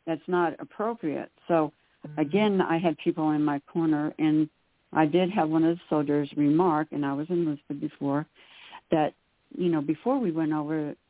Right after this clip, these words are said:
you know, he says, "Man," he says, "you really," he said, "You're, you know, you, I really look up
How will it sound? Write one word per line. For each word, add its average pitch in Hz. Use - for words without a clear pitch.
you 175
know, 147
he 160
says, 147
"Man," 156
he 156
says, 143
"you 151
really," 170
he 175
said, 160
"You're, 160
you 185
know, 151
you, 147
I 147
really 175
look 160
up 180